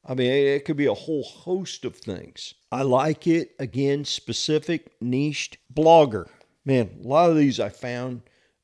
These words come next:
um, relate to online. Blogger, or how about video blogging, right? Vlogger. Video's big. So what are we doing here? What are we talking about?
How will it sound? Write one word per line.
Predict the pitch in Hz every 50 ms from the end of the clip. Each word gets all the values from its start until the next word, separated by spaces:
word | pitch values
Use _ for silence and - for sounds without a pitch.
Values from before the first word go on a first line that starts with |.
| _ -
um, | 135 127 123 117 - -
relate | 147 139 135 131 123 131 143 147 151 - - _ -
to | - - 156 135 123 - -
online. | - 117 127 123 120 117 117 113 110 107 107 113 127 131 - _ _ _ - 120
Blogger, | 123 127 135 147 160 156 175 185 196 202 202 196 - -
or | - 143 131 131 135 135 135 139 151 - _ _ _ _ _
how | - 123 139
about | 139 139 143 143 147 - 143
video | 120 151 170 202 180 143 120
blogging, | 107 98 117 107 110 104 107 101 98 95 95 92
right? | 98 110 120 120 131 160 180 - - -
Vlogger. | 123 143 151 156 170 160 131 107 95 90 85 - _ -
Video's | 95 143 147 151 151 151 151 156 156 143 113
big. | 120 123 156 151 175 190 185 185 - _ _ _ _ _ _ _
So | - - - 147 143 139 135 131
what | 123 92 95 127 135 135 147
are | 147
we | 143 143 135
doing | 131 139 135 127 120 101
here? | 95 117 107 98 87 - _ _ _ _ _ _ _
What | - 139 147
are | 151
we | 151 147 -
talking | - 156 139 123 123 - 143 123 120
about? | 110 107 104 92 87 85 - _